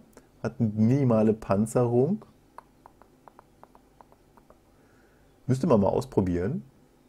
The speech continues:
Aber das reicht mir dann auch an Artillerie.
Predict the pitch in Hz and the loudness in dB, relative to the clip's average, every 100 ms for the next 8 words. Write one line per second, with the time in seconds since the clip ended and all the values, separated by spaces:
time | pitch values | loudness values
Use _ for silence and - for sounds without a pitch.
0 | _ _ _ _ _ _ _ _ _ _ | _ _ _ _ _ _ _ _ _ _
1 | _ _ _ _ _ _ - _ _ 98 | _ _ _ _ _ _ -20 _ _ 0
2 | 104 - 95 - 92 85 85 101 95 90 | 0 2 0 0 -4 -2 -4 -4 -4 -6
3 | 87 92 92 92 170 | -6 -4 -2 -2 -6